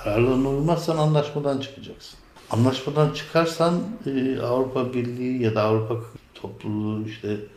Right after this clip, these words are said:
Avrupa Konseyi pardon, sana bir şey söyleme hakkına sahip değil.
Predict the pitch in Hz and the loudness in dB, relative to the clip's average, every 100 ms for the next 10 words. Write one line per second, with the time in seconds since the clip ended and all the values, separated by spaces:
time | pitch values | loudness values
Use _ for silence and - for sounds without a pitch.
0 | - - - - 113 117 110 107 101 92 | -20 -20 -16 6 8 8 4 -4 -6 -8
1 | - 98 95 101 98 120 151 - - - | -6 -6 -6 -6 -6 -4 -6 -8 -16 -8
2 | - 135 139 - 147 - 143 135 131 131 | 2 4 6 6 2 4 2 4 2 0
3 | - 135 120 117 117 123 - 107 - | 0 0 0 2 2 0 0 -2 -2